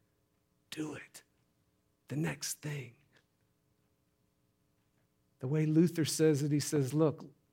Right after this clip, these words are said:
God doesn't need your works. People do.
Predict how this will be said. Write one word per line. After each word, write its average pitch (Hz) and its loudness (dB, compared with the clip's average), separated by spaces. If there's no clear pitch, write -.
God 147 -2
doesn't 135 2
need 120 -2
your 113 -2
works. 117 -4
People 202 -2
do. 98 -6